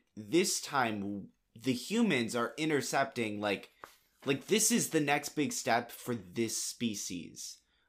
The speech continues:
on this moon of Europa, uh, around Jupiter. Like, they've been presumably evolving, and I guess they're, they're being greeted by the monolith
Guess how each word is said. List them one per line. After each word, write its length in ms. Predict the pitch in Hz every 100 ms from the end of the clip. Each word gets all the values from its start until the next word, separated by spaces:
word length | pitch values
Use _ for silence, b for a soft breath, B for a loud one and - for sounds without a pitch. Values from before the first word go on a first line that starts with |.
| _
on 360 | 120 120 120 117
this 280 | 127 123 -
moon 320 | 120 139 131
of 160 | 120 110
Europa, 920 | 113 101 107 104 - 92 90 90 90 _ - - - - 101
uh, 380 | 101 98 98 -
around 520 | 104 107 104 104 101
Jupiter. 540 | - 113 107 98 87 87
Like, 340 | 90 90 - -
they've 220 | 117 120
been 360 | 131 120 113 - -
presumably 840 | 135 120 131 135 120 113 110 104
evolving, 960 | 113 101 104 107 104 104 101 95 95 95 b b b b _ -
and 540 | 113 107 104 104 101 - -
I 140 | 117
guess 240 | 120 120
they're, 260 | - 123 127 -
they're 320 | 113 131 180
being 300 | 151 127 117
greeted 500 | 104 107 107 98 92
by 160 | 107 101
the 120 | 95
monolith 800 | 98 95 95 95 92 92 -